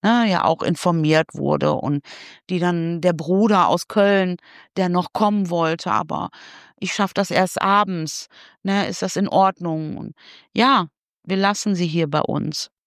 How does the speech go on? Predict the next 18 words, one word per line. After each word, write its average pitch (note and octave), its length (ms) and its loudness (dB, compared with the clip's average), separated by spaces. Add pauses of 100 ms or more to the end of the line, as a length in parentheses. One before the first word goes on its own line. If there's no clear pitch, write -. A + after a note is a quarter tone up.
ne, A#3+ 400 4 (220)
mach G#3+ 300 2
in F#3 140 2
Ruhe, F3 420 2
du E3 100 -6
kannst, - 500 -4
du - 80 0
hast F3 220 0
die G2 100 -4
Zeit, D3+ 460 -2 (420)
dann D#3+ 240 0
heute D#3 300 0
Abend E3+ 320 0
zu - 120 -6
kommen D3 380 -4 (320)
aus - 240 -12
Köln.“ - 560 -4
Und - 340 -10